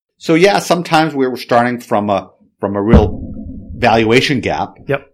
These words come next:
Speaker 1: And we, we, we try to, you know, again, use a little bit of, you know, practicality and common sense and kind of explain to it, this is kind of why,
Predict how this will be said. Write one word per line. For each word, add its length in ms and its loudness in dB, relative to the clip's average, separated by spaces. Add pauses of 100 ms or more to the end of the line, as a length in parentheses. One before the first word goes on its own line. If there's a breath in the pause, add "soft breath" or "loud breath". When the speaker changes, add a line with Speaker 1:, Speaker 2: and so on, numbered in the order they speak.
Speaker 1:
And 380 -2
we, 100 -6
we, 200 -6
we 120 -4
try 300 2
to, 280 2
you 140 0
know, 200 -2
again, 440 -4
use 260 -4
a 60 -4
little 220 -4
bit 100 -4
of, 160 -6
you 360 -14
know, 280 -12
practicality 640 -4
and 80 -12
common 280 -8
sense 460 -6
and 100 -14
kind 100 -6
of 60 -8
explain 340 -10
to 140 -8
it, 160 -8
this 180 -16
is 120 -18
kind 180 -12
of 80 -14
why, 380 -10